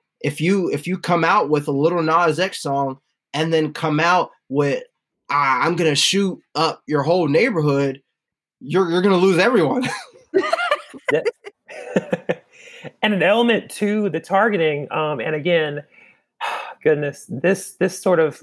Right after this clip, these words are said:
Speaker 2: Facebook, Instagram, um, advertising, it's changing every day. Apple has sort of cracked the whip, and so that might affect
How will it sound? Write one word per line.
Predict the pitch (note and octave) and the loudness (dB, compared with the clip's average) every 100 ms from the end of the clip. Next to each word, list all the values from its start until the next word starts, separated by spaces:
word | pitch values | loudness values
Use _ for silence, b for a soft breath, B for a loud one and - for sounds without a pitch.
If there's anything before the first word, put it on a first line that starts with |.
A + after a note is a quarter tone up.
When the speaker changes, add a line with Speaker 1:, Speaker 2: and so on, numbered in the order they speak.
| - | -16
Speaker 2:
Facebook, | - F3+ F#3 - F3+ - - _ _ - | -2 -2 0 2 2 0 -18 _ _ -4
Instagram, | F3+ F3 F#3+ E3+ F3 E3+ E3 E3 C3+ - | -4 -2 -2 2 2 2 -2 -6 -8 -6
um, | D#3+ D3+ D3 C3+ - | -4 -4 -6 -8 -2
advertising, | E3 E3 F#3 F3+ F3+ G3 F#3+ - b b | -2 -2 0 0 2 -2 -6 -8 b b
it's | D#3+ | -10
changing | - F#3+ G3 F3+ | -2 -2 0 0
every | G3+ F#3+ | -2 0
day. | F3 E3+ D#3+ D#3 D#3 _ - | 2 4 4 2 -2 _ -2
Apple | D3+ E3+ F3+ F#3 | 0 0 0 2
has | F3 E3 - | 2 0 0
sort | E3 | 0
of | D#3+ | 0
cracked | - F3 E3+ - | -2 0 0 -2
the | F3 | 0
whip, | E3 E3 D#3+ - | 2 2 2 -2
and | C#3 D3+ | -8 -4
so | D3+ | -2
that | D3+ D#3 | 0 0
might | D#3+ D#3+ D#3 - | 0 0 0 -2
affect | B2+ - E3 D#3+ - - | -6 -2 0 0 -4 -20